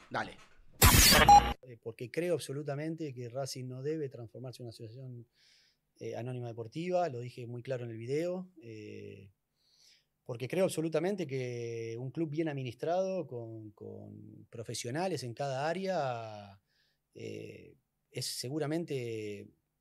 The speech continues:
Speaker 2: modelo de éxito, y lo hemos visto y lo vemos en distintos lugares. Entonces, no necesariamente ciertos clubes lo tienen, lo tienen que hacer. Entiendo que es una discusión que está hoy arriba de la mesa, que es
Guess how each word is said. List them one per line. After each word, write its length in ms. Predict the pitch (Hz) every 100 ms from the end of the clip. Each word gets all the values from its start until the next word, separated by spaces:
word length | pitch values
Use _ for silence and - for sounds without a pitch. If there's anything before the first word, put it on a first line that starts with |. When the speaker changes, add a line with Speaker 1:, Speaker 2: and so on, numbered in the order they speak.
| _ -
Speaker 2:
modelo 340 | 120 147 151
de 160 | 135 185
éxito, 440 | 123 113 101 104
y 100 | 104
lo 120 | 110
hemos 340 | 151 147 117 -
visto 320 | 147 185 135
y 40 |
lo 120 | 110
vemos 540 | 110 156 123 104 - -
en 300 | - - 107
distintos 420 | 107 104 147 135 101
lugares. 540 | 120 190 131 101 -
Entonces, 720 | 104 101 127 120 110 101 101 98
no 120 | 135
necesariamente 960 | 190 143 147 147 139 175 165 131 113 110 _ _ -
ciertos 400 | - 139 135 117
clubes 280 | 147 156
lo 100 | 120
tienen, 520 | 113 131 123 110 104 107
lo 100 | 107
tienen 220 | 127 123
que 80 | 107
hacer. 380 | 101 160 117 101
Entiendo 420 | 120 117 190 202
que 60 | 143
es 100 | 131
una 100 | 127
discusión 480 | 120 - - 160 160
que 80 | 117
está 200 | - 123
hoy 280 | 131 120 - _ _ _ _ _ _ _ _ _ -
arriba 260 | 113 131
de 80 | 120
la 80 | 117
mesa, 380 | 165 185 170 135
que 80 |
es 200 | 117 -